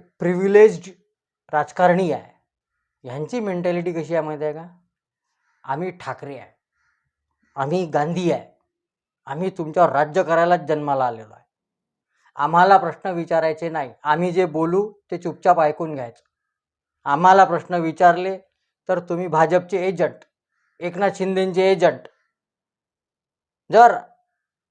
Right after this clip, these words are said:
आम्ही ते सांगू ते ऐकून घेतलं तरच तुम्ही चांगले पत्रकार."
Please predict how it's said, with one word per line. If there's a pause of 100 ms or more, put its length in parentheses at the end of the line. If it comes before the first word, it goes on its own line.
(360)
आम्ही (100)
ते
सांगू
ते
ऐकून
घेतलं (120)
तरच
तुम्ही
चांगले
पत्रकार."